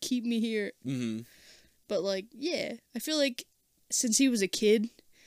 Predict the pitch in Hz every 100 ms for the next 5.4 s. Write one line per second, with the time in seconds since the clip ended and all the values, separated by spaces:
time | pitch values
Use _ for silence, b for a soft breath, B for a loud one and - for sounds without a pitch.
0 | b b 117 104 95 - 226 190 - 202
1 | 208 202 202 196 196 196 - 214 202 190
2 | - 202 202 - - - - B B -
3 | 208 240 247 139 143 123 113 - 143 127
4 | 107 107 - 131 233 233 226 220 - 220
5 | 202 202 226 -